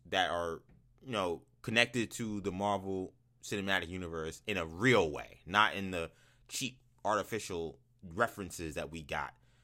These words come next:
to kind of somehow make some kind of connection in, in the past iterations of the Netflix shows. That, I think, would be the thing that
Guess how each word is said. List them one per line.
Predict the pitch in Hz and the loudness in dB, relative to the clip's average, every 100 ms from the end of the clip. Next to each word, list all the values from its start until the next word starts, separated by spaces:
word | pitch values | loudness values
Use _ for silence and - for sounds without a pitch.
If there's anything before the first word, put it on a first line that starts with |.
| _ _ - | _ _ -2
to | 107 | -2
kind | - 107 87 | 4 4 4
of | 82 | 2
somehow | - 120 95 87 | 0 0 4 4
make | 82 90 - | 4 0 -2
some | 92 | -6
kind | 82 80 | -4 -4
of | |
connection | 82 85 - 82 | -4 -6 -6 -10
in, | 73 78 76 | -10 -10 -12
in | 85 | -10
the | 78 | -10
past | - 87 80 - - | -2 -2 -2 -6 -12
iterations | 82 76 71 - 69 65 - | -10 -8 -10 -12 -16 -18 -12
of | 76 71 65 _ _ _ _ - | -8 -8 -10 _ _ _ _ -8
the | 78 | -6
Netflix | 78 85 - 69 | -4 -6 -6 -12
shows. | - 60 50 - - _ _ | -12 -14 -14 -20 -20 _ _
That, | 139 165 - | 10 10 8
I | 113 | 2
think, | 120 104 | 2 0
would | 95 | -2
be | 107 | -4
the | 92 | -4
thing | 101 90 | -4 -2
that | 85 80 | -2 -2